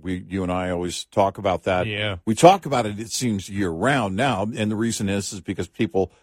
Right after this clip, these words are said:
Speaker 1: have to budget for that. They have to prepare for that now. Uh, I don't know when the orders go in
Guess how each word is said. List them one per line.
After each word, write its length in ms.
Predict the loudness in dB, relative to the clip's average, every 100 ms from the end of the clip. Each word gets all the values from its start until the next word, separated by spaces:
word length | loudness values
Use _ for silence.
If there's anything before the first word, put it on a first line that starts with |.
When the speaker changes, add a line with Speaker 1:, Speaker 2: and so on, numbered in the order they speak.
| _ _ 0
Speaker 1:
have 280 | 2 2 -4
to 360 | -8 -6 -6
budget 460 | 2 2 2 -2 -8
for 280 | -6 -4 -2
that. 240 | -2 -4
They 100 | -6
have 200 | -4 -6
to 60 | -6
prepare 480 | -10 -4 2 2 0
for 280 | -6 -6 -4
that 280 | -4 -4
now. 340 | -4 -4 -4 -8 _ _ _ _
Uh, 380 | -2 0 -2 -2
I 120 | 0
don't 180 | 0 0
know 240 | 0 0 -2
when 460 | -2 -2 -2 -2
the 420 | -2 -4 -4 -8 -12 _ _ _ _ _
orders 460 | 0 2 -2 -4 -2
go 360 | 2 2 2
in 380 | -2 -2 -6